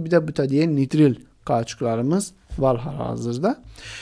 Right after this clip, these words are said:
Və biz burada hal-hazırda xlorpren kauçukunu görürük. Baxın, kauçuk olmasının səciyyəvi cəhəti iki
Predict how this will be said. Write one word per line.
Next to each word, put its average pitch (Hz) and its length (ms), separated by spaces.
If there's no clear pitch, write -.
Və 170 200
biz 208 240
burada 180 300
hal-hazırda 160 600
xlorpren 151 460
kauçukunu 110 540
görürük. 113 520
Baxın, 147 240
kauçuk 208 440
olmasının 156 540
səciyyəvi 139 480
cəhəti 131 320
iki 160 260